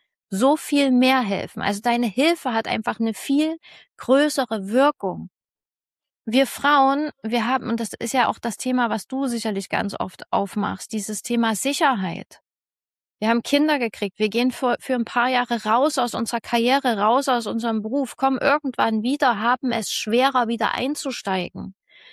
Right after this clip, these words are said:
Wir verlieren viel Zeit und damit viel Geld für die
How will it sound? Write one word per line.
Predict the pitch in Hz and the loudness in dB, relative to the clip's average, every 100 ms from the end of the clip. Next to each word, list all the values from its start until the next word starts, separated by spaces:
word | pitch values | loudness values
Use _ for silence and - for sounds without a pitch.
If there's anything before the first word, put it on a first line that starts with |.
| - - - - | -20 -20 -12 0
Wir | 240 | 2
verlieren | - 226 233 294 294 254 226 202 _ - 190 - | 4 4 4 4 4 2 0 -4 _ -18 -12 -10
viel | - - 285 302 | -10 2 4 4
Zeit | - 285 277 269 - | 2 0 0 -2 -4
und | 208 | -2
damit | 220 240 220 | 0 0 -6
viel | - 269 285 285 | -4 0 2 0
Geld | - 254 262 277 | 0 0 0 -4
für | - 226 | -6 -6
die | 233 | -4